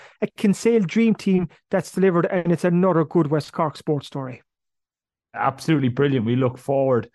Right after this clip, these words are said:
Speaker 2: massively to following their journey on the D P World Tour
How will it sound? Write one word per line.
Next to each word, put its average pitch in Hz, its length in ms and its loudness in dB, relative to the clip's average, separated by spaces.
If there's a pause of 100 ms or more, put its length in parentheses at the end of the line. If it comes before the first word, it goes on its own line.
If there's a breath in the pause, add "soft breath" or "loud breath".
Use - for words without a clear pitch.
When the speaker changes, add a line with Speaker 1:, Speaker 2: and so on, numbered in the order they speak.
(440 soft breath)
Speaker 2:
massively 135 480 -4
to 113 120 -12
following 120 580 -6 (880 soft breath)
their 147 180 -2
journey 143 460 -4
on 127 280 -6
the 120 80 -8
D 127 160 -8
P 131 180 -10
World 123 260 -6
Tour 117 380 -8